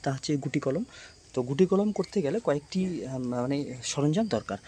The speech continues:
সবার প্রথম গুটি কলম করার জন্য একটা মিডিয়া দরকার।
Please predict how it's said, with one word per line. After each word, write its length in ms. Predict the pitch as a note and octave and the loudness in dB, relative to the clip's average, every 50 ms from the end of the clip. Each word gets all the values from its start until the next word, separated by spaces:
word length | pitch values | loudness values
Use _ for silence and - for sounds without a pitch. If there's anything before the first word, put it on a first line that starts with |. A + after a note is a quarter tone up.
| - - - - - - | -18 -16 -16 -16 -14 -6
সবার 300 | - - D3 C#3 F3 E3+ | 0 2 4 4 4 4
প্রথম 380 | - E3 D3 - F#3+ G#3 F#3+ D#3 | 4 2 0 4 4 4 4 4
গুটি 180 | D#3 C#3+ E3 | 4 2 4
কলম 240 | D#3 D#3+ D#3+ E3+ F3+ | 4 6 6 6 6
করার 280 | E3+ D3+ D3 D3+ D#3 D3 | 4 4 2 2 2 0
জন্য 220 | D3 E3+ G#3 B3 | 0 2 2 4
একটা 400 | A#3+ F#3 D#3 - - D3+ C#3+ C#3+ C#3+ - - - - - - - - - - | 4 2 2 4 4 6 6 6 4 2 0 -2 -2 -4 -6 -10 -4 4 8
মিডিয়া 300 | E3 E3 D3 E3 D#3+ D#3+ | 8 8 10 10 10 10
দরকার। 320 | C#3 C#3+ C3+ B2+ - D#3+ | 10 8 4 4 2 0